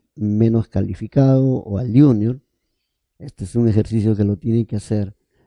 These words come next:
el, el geólogo con mayor conocimiento y capacidad, el que sabe mejor de la geología, el,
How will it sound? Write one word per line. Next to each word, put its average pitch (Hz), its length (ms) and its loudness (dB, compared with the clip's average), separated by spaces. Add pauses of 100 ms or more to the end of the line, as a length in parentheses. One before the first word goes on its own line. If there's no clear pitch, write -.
(100)
el, 92 320 -6
el 120 180 -8
geólogo 117 560 2
con 92 380 -4
mayor 104 260 4
conocimiento 120 720 0
y 117 60 -4
capacidad, 123 800 -2 (260)
el 104 200 2
que 101 120 -4
sabe 113 400 2
mejor 107 640 0
de 120 80 4
la 104 100 0
geología, 139 720 0 (260)
el, 98 240 -2